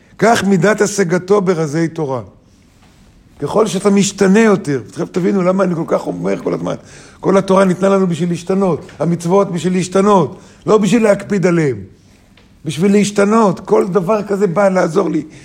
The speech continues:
להשתנות, כי ככל שאני משתנה יותר ואני שווה צורה לה יותר, מה קורה? מה באמת ה-, השכר האמיתי?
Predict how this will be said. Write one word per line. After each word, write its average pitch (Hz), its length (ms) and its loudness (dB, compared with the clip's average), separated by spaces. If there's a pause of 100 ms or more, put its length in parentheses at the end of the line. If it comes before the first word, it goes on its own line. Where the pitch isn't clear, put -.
(120)
להשתנות, 190 760 0 (260)
כי 147 100 -12
ככל 202 320 0
שאני 214 220 4
משתנה 202 420 0
יותר 196 280 2
ואני 175 160 -2
שווה 180 280 -4
צורה 175 280 -4
לה 156 80 -4
יותר, 190 340 -4 (340)
מה 156 140 2
קורה? 202 380 2 (880)
מה 160 120 2
באמת 202 600 2
ה-, 151 340 0 (440)
השכר 143 800 -2
האמיתי? 185 680 0